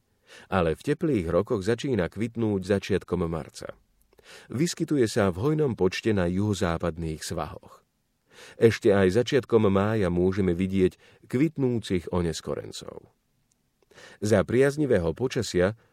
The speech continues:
už krátko pred obdobím jarnej rovnodennosti, začína kvitnúť zákonom chránený kosatec nízky, Iris pumila. Na niektorých miestach sa vyskytuje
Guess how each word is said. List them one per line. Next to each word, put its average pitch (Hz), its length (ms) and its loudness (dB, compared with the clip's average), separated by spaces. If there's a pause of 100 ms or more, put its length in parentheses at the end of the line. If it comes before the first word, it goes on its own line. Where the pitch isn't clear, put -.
(160)
už 110 240 2
krátko 98 480 2
pred 90 320 0
obdobím 101 480 2
jarnej 92 480 0
rovnodennosti, 101 800 0 (320)
začína 143 560 0
kvitnúť 117 560 -2
zákonom 101 560 -2
chránený 101 800 -2 (320)
kosatec 131 560 -2
nízky, 85 560 -4 (720)
Iris 139 400 -2
pumila. 92 560 -6 (1200)
Na 120 160 4
niektorých 104 560 2
miestach 95 480 0
sa 92 240 0
vyskytuje 110 640 0